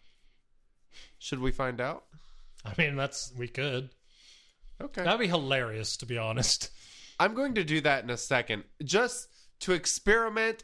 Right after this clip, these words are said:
Speaker 1: and see what happens, because I don't know. I, I have
Speaker 2: Well,
Speaker 1: no idea.
Speaker 2: the
Speaker 1: So
Speaker 2: best part is that, that <laughs> double drops only happen maybe once or twice a year, so, you know,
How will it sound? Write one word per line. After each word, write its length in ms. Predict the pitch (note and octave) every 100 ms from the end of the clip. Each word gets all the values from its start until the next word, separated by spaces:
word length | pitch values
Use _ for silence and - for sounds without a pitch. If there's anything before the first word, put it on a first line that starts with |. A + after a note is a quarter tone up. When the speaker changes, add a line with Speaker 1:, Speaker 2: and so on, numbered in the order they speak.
| -
Speaker 1:
and 240 | C3+ B2+
see 260 | - - F3+
what 180 | F3 D#3
happens, 540 | B2+ A#2 G2 F#2 G#2
because 340 | C3+ D3+ C3+ - - -
I 120 | B3
don't 180 | C#4 C4+
know. 240 | C#4+ C#3+ - _ _ -
I, 220 | F3 F#3 - - -
I 120 | F#3+ F#3+
have 200 | A3 G3
Speaker 2:
Well, 100 | G3+
Speaker 1:
no 160 | G#3
idea. 400 | G#3 F3+ B2+ F#2+ - - - D#3+
Speaker 2:
the 100 | F3
Speaker 1:
So 120 | E3+
Speaker 2:
best 220 | D#3 C#3+
part 220 | G#3+ A3+
is 140 | F3 C#3+
that, 240 | D#3 D#3 - - _ - E3
that 240 | D3 C#3+ - -
<laughs> 1500 | D3+ C#3 - - - - - - - - - _ _ - D#3
double 220 | E3 G3
drops 320 | F3 F3 E3+ D#3+
only 160 | D#3+
happen 320 | C3+ C#3 C#3 A#2+
maybe 260 | A#2 A#2
once 300 | A2 A#2 -
or 60 | A#2+
twice 320 | A#2 A#2 -
a 40 |
year, 220 | A2+ B2 C#3+
so, 200 | D3+ C#3+
you 220 | D#3
know, 120 | C#3+